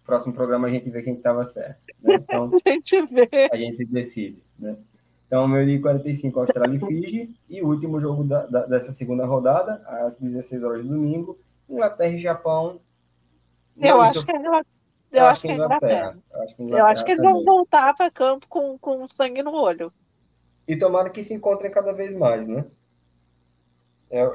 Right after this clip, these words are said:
Speaker 1: é, pelo
Speaker 2: Tomara.
Speaker 1: menos é o que eu espero, né?
Speaker 2: Tomara, né? Eu desejo muito, porque
Speaker 1: Sim.
Speaker 2: é, é, é, eu gosto.
Speaker 1: É,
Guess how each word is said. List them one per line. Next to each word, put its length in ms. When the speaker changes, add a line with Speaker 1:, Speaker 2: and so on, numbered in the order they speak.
Speaker 1:
é, 80
pelo 240
Speaker 2:
Tomara. 480
Speaker 1:
menos 120
é 100
o 60
que 100
eu 100
espero, 460
né? 40
Speaker 2:
Tomara, 540
né? 260
Eu 140
desejo 520
muito, 500
porque 140
Speaker 1:
Sim. 240
Speaker 2:
é, 260
é, 380
é, 40
eu 160
gosto. 560
Speaker 1:
É, 220